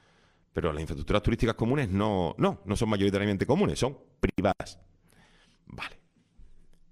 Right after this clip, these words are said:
Seiscientos setenta y seis millones. Vale. ¿Es necesario en Canarias hacer reformas de instalaciones turísticas? Sí. ¿Nos viene bien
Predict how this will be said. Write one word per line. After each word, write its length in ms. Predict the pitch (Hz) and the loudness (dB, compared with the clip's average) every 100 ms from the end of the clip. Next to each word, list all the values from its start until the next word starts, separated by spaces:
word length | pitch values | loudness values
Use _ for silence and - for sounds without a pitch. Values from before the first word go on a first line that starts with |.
| _ | _
Seiscientos 400 | - 110 98 123 | -2 2 4 2
setenta 240 | 113 107 95 | 2 0 0
y 60 | |
seis 100 | 90 | 0
millones. 320 | 90 73 64 - _ - | 0 0 -4 -12 _ -16
Vale. 260 | - - - | -14 -10 0
¿Es 120 | 131 | 0
necesario 560 | 127 127 120 120 117 - | 2 -2 0 2 2 0
en 120 | 110 | 0
Canarias 340 | 110 117 113 | 0 2 2
hacer 120 | 98 101 | 0 -2
reformas 380 | 98 104 101 98 - - | -2 0 -2 -2 -12 -8
de 100 | - | -2
instalaciones 360 | 98 101 104 101 | 2 2 0 2
turísticas? 400 | 139 117 73 - | 2 0 -4 -6
Sí. 340 | - - 76 - _ _ - | -4 -2 -2 -4 _ _ -2
¿Nos 140 | 90 | 0
viene 180 | 110 120 | 2 2
bien 300 | 113 110 | 2 0